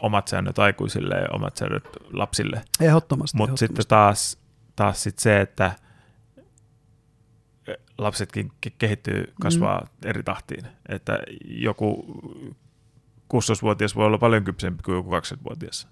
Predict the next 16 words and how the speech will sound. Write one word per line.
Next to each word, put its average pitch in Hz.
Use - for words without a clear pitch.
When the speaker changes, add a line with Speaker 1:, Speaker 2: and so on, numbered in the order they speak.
Speaker 2:
Joo, 190
Speaker 1:
Tai, 92
Speaker 2:
hyvinkin, 170
Speaker 1:
tai 165
niinku, -
Speaker 2:
hyvinkin. 170
Speaker 1:
niinku 98
näin, 95
että -
se, -
se, 101
Speaker 2:
Jep. 160
Speaker 1:
mut 101
että 95
sitten, 104
sitten 101